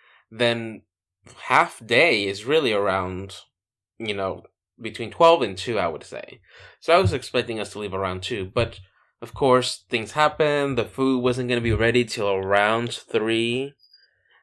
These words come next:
so I was like, "Okay," we eat,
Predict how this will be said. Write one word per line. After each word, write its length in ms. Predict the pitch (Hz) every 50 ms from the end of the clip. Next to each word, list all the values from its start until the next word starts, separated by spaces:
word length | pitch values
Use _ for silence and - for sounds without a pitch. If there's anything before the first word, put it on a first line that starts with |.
| _ _
so 280 | - - - - 107
I 220 | 104 101 101 104 101
was 160 | 104 98 92
like, 160 | 101 95 -
"Okay," 460 | 127 123 - 104 98 98 98 101 104 110
we 300 | 104 101 101 101 98 - 87
eat, 420 | 113 113 117 117 117 117 117 -